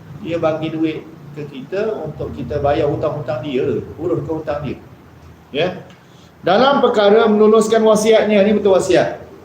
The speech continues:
Ha, ya. Ha, saya, dia kata, "Saya serahkan tempat diam pada Ustaz Hayat sebagai pemegang amanah. Sila uruskan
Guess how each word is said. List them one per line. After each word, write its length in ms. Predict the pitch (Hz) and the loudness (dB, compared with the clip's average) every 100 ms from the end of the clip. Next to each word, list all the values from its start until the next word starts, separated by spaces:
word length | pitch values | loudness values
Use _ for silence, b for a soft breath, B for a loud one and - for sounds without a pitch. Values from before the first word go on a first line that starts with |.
| - 113 | -18 -10
Ha, 40 | |
ya. 160 | 135 190 190 - - | -4 -4 -6 -16 -10
Ha, 400 | 120 113 110 107 123 | -8 -6 -6 -8 -10
saya, 400 | 131 147 156 139 | -8 -6 -4 -6
dia 80 | 139 | -4
kata, 480 | - 135 214 220 - | -6 -6 -6 -6 -6
"Saya 640 | 151 147 165 151 147 - - - | -4 -2 -2 -4 -8 -10 -18 -8
serahkan 480 | 165 151 147 147 | -6 -4 -4 -6
tempat 320 | 147 147 - 151 | -8 -10 -8 -6
diam 240 | 170 170 | -6 -4
pada 240 | 143 143 | -4 -4
Ustaz 240 | 135 - 127 | -6 -8 -8
Hayat 240 | 147 160 | -6 -6
sebagai 480 | 151 139 139 139 143 127 | -8 -12 -8 -10 -10 -10
pemegang 360 | 143 139 143 | -10 -6 -6
amanah. 440 | 135 147 208 208 - - _ _ | -6 -4 -4 -4 -12 -20 _ _
Sila 280 | 214 226 214 | -4 2 4
uruskan 680 | 208 208 - 190 160 110 | 4 4 2 0 0 -4